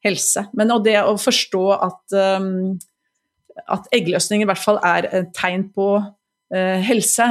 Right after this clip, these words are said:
eh, å gi en god helse, og at det opprettholder eggløsninger så lenge som mulig, er også en måte å ha en god helse på så lenge som mulig. Og så at overgangsalder,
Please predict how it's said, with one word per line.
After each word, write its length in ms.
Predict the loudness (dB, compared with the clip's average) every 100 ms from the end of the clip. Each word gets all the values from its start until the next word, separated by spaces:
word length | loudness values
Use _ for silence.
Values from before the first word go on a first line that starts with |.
| 2
eh, 160 | 0 2
å 80 | 2
gi 220 | 4 2
en 100 | 2
god 160 | 2
helse, 300 | 0 0 2 2
og 160 | 2 2
at 240 | 0 -2
det 60 | -4
opprettholder 500 | -4 -8 -4 -2 0
eggløsninger 600 | -2 -2 -4 -4 -4 -4
så 140 | -4 -2
lenge 140 | -2 0
som 140 | 0
mulig, 220 | 0 0 0
er 240 | 0 -2
også 360 | -4 -2 -2 -4 -10 _ _ _
en 140 | -2 0
måte 300 | 0 -2 -4
å 220 | -2 -4
ha 260 | -4 -2 0
en 120 | 0
god 200 | -2 -2
helse 180 | -2 -6
på 140 | -6 -8
så 100 | -6
lenge 160 | -4
som 160 | -2 -2
mulig. 300 | -2 -4 -10 _ -20 _ _ -6
Og 140 | -2
så 240 | 0 0 0
at 240 | -2 -4 -6 0
overgangsalder, 1040 | 0 0 -2 -4 -4 -2 -2 0 2 0